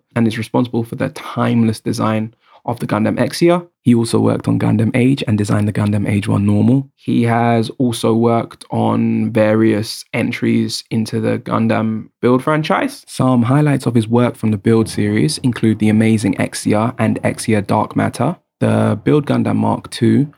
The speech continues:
and the Wing Gundam Fenice and its variants from O G Build Fighters, and the Core Gundam one and two,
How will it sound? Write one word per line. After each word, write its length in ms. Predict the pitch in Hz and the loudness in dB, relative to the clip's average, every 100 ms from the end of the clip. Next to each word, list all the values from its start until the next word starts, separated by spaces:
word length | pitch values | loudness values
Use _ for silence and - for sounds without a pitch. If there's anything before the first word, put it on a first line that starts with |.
| _ | _
and 260 | 113 107 | -2 0
the 60 | 107 | 0
Wing 220 | 113 113 | 2 2
Gundam 280 | 113 110 107 | 2 0 0
Fenice 560 | - 113 135 - 107 104 | 2 2 2 2 -2 0
and 160 | 104 | -2
its 140 | 98 - | -2 -2
variants 460 | 101 101 156 - | 0 2 0 -2
from 440 | - 107 101 98 - - | -4 -2 0 -2 -6 -2
O 120 | 110 | -2
G 200 | 107 98 | 0 0
Build 240 | 98 104 | 0 -4
Fighters, 480 | - 101 101 117 - _ _ | -2 -4 -2 -4 -4 _ _
and 340 | 123 117 113 | 0 2 2
the 60 | 110 | 2
Core 320 | - 127 123 | -2 -2 0
Gundam 520 | 117 113 110 107 104 | 0 2 2 2 2
one 220 | 113 117 113 | 2 2 2
and 240 | 113 104 | 0 -4
two, 360 | - 120 113 | 0 2 2